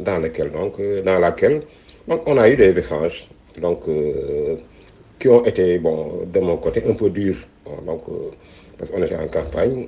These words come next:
et donc, vraiment, la tension est venue de là. Pour moi, j'ai pensé même que vraiment, c'était, c'était passé, mais j'ai été surpris, donc, euh, de recevoir une plainte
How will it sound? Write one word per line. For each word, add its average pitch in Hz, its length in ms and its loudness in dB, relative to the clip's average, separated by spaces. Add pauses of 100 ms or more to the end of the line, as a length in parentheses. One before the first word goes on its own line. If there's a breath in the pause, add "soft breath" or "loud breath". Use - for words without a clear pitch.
et 82 320 -6
donc, 82 300 -12
vraiment, 85 680 -2 (380 loud breath)
la 101 160 6
tension 98 400 4
est 92 180 4
venue 85 240 -2
de 82 100 0
là. 71 180 -2 (1040)
Pour 135 140 6
moi, 117 180 6
j'ai 120 120 2
pensé 87 320 -2
même 98 140 -2
que 78 260 -4
vraiment, 82 540 -4 (460 loud breath)
c'était, 82 400 -2
c'était 80 280 -6
passé, 92 460 -8 (340)
mais 82 420 -8 (140)
j'ai 87 100 0
été 87 220 0
surpris, 76 340 -10
donc, - 260 -6
euh, 78 360 -8
de 90 100 -2
recevoir 85 360 -4 (200)
une 80 80 -16
plainte - 380 -6